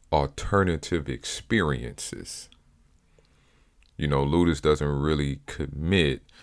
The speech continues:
and so a lot of people, you know, feel that they don't compare because anybody will do, they're not picky. But what they do compare is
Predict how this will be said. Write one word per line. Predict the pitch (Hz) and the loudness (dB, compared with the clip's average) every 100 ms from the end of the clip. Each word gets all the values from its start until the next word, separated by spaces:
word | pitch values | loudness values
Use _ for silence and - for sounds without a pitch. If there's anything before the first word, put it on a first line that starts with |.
| - _ - | -20 _ -14
and | - | -2
so | 73 | 0
a | |
lot | 71 73 | 4 4
of | 71 | 2
people, | - 73 71 69 69 67 67 - _ - | 0 -2 0 0 0 -2 -8 -14 _ -6
you | 80 | -2
know, | 71 67 | 0 -2
feel | - 78 73 | -2 0 2
that | 67 67 | 0 -2
they | 71 71 | -2 0
don't | 67 65 64 - _ - | -2 -6 -10 -20 _ -8
compare | 73 65 - 92 80 65 62 | -8 -6 4 6 6 4 0
because | - - 65 67 | -6 -6 -4 -2
anybody | 69 69 65 67 67 | -2 -2 -2 -2 -2
will | 62 65 | -4 -6
do, | 62 69 71 69 | -6 -4 -2 -2
they're | 65 | -4
not | 65 65 64 - - | -4 -4 -6 -10 -18
picky. | - 82 76 - 71 69 69 69 - - - - - | -4 -2 -2 -4 -4 -4 -4 -8 -16 -20 -20 -20 2
But | 85 80 | 6 6
what | 80 80 | 6 4
they | 80 73 | 4 2
do | 71 104 80 | 4 4 4
compare | - 76 - 76 71 69 | 0 -2 2 4 4 4
is | - 71 69 | 0 0 -2